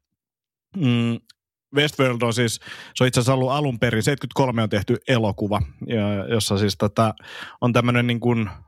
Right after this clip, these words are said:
käytännössä teemapuisto, minne ihmiset menee, jossa tota, kaikki,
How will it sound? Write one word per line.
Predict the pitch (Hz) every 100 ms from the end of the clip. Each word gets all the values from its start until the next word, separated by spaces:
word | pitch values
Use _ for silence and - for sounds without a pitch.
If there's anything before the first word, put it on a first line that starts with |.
| _ _ _ -
käytännössä | - 135 139 120 -
teemapuisto, | 120 120 110 104 - 110 110 - - 107 - - - -
minne | 107 107 104 101 - _ _ _ -
ihmiset | 139 131 110 92
menee, | 160 175 147 131 123
jossa | 131 123 - 117
tota, | 117 107 113
kaikki, | 107 127 120 120